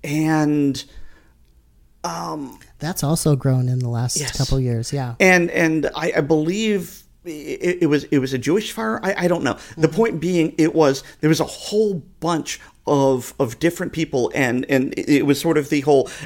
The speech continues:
Speaker 2: and, and, and here's the rainbow,
Speaker 1: Yeah.
Speaker 2: uh, coalition,
Speaker 1: Yeah.
Speaker 2: uh, amicus brief. And, you know, a, a judge, when they see that, "Oh, well, this is interesting. I
Speaker 1: Yeah.
Speaker 2: didn't expect that."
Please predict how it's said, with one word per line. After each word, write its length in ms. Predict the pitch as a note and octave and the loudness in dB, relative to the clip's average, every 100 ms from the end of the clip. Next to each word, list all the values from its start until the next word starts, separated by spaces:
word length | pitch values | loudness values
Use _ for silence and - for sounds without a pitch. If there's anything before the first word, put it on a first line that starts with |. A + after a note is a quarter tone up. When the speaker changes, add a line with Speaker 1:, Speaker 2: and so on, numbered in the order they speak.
| - | 0
Speaker 2:
and, 220 | D3+ D3 | 4 4
and, 220 | D3 C#3 | 4 2
and 120 | C#3 C3+ | 0 -2
here's 300 | B3 C#4 C#3+ | -4 -2 4
the 120 | D#3 | 4
rainbow, 760 | A#2+ C#3+ F3+ D#3 B2 A2+ - - C#3+ | 6 4 4 4 4 2 -2 -8 -8
Speaker 1:
Yeah. 320 | E3 G#3 G#3+ | -6 -4 4
Speaker 2:
uh, 280 | D3+ C#3 C3 | 6 6 2
coalition, 960 | - G3 E3+ D#3 D3 D3 - F3 C#3 B2+ | 0 6 8 8 4 0 0 2 2 0
Speaker 1:
Yeah. 380 | D3+ F3 A2+ B2+ | -2 -10 -8 2
Speaker 2:
uh, 160 | D3+ - | 4 6
amicus 400 | D#3+ D#3 D#3 D3 | 6 4 2 -2
brief. 420 | D#3 C#3 A#2+ - - - | 2 0 0 -8 -12 -6
And, 500 | D3 D3 C#3 C3+ B2+ - - - _ _ | 0 2 4 2 -2 -10 -20 -20 _ _
you 120 | F3+ D3+ | 4 4
know, 140 | C#3 | 6
a, 200 | F3 E3 | 4 4
a 40 | D3+ | 2
judge, 540 | A#2+ F3 G#3+ D3+ - | 2 0 0 -2 -4
when 160 | E3 D3 | 0 2
they 100 | D3 | 0
see 220 | - G3+ | -2 2
that, 180 | C#3+ - | 2 2
"Oh, 360 | G#3+ C4+ - - | 2 2 0 -2
well, 140 | D3 | -2
this 220 | C#3 F3+ E4+ | 0 -2 -4
is 120 | B3+ | -2
interesting. 520 | A2+ - C#3+ - D#3 | -4 -6 -8 -6 -6
I 80 | C#3 | -4
Speaker 1:
Yeah. 60 | |
Speaker 2:
didn't 180 | D3 D#3 | -4 -4
expect 320 | D#3+ G#3+ G#3 | -2 -2 -2
that." 180 | C#3+ - | -2 -4